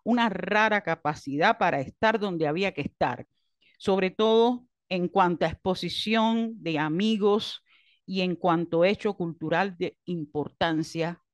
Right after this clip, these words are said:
ocurría en la ciudad. Belkis cultivaba un profundo respeto al trabajo de los otros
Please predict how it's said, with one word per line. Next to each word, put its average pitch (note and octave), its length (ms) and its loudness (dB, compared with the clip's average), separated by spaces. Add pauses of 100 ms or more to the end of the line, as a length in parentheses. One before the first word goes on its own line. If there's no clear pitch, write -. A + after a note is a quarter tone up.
(200)
ocurría F3+ 540 -2
en E3+ 100 0
la C#3+ 120 -2
ciudad. C3 500 -8 (720)
Belkis G#3+ 560 2
cultivaba F#3+ 1000 2
un G3 200 -4
profundo G#3+ 640 2
respeto F3+ 640 -2
al E3 140 -2
trabajo D#3+ 560 0
de F3 100 0
los D#3 360 -4
otros E3 640 -2